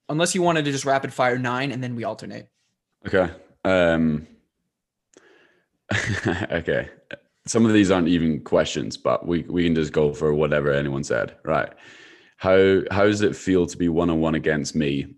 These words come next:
Speaker 2: Um, Gavin, you've never scared me and you will never scare me. Uh,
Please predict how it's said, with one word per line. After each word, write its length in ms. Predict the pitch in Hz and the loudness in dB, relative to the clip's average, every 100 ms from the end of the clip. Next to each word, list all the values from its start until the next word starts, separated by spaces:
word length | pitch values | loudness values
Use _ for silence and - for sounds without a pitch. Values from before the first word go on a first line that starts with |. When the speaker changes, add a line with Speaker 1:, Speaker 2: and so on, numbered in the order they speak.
| _ | _
Speaker 2:
Um, 420 | 78 78 76 76 67 | -4 -2 -2 -2 -2
Gavin, 680 | 90 85 85 85 82 - - | 0 2 2 0 -2 -4 -6
you've 320 | 90 87 80 | -2 0 0
never 280 | 82 82 80 | 0 0 -2
scared 360 | - 80 85 | -2 0 0
me 280 | 78 80 80 | 0 0 0
and 160 | - 76 | -2 -2
you 80 | 73 | -2
will 100 | 76 | -2
never 300 | 73 71 69 | -2 -4 -6
scare 320 | - 71 67 | -8 -10 -8
me. 220 | 50 50 _ _ _ _ _ _ _ _ _ _ - | -12 -16 _ _ _ _ _ _ _ _ _ _ -6
Uh, 360 | 76 76 73 | -2 -2 -2